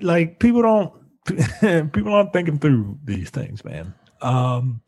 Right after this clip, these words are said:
I, is it, is it, is it pre-order culture?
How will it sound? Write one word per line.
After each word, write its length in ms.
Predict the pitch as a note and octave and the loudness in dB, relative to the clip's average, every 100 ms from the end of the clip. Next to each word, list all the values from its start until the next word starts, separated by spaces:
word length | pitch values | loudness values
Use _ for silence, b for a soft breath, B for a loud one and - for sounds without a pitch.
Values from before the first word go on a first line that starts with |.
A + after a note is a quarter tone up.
| b b b b _ D3+ | b b b b _ 2
I, 200 | E3 - | 2 4
is 160 | F#3+ G3+ | 2 2
it, 200 | - _ b b _ A#3+ | -2 _ b b _ 2
is 160 | A3+ | 4
it, 120 | A#3 - _ - | 2 -2 _ -2
is 160 | F3+ | 0
it 140 | D3+ - | 0 0
pre-order 480 | - C#4+ C4+ B3+ | 2 4 4 2
culture? 500 | B3+ A3+ A3+ A#3+ A3+ | 0 0 0 -2 -6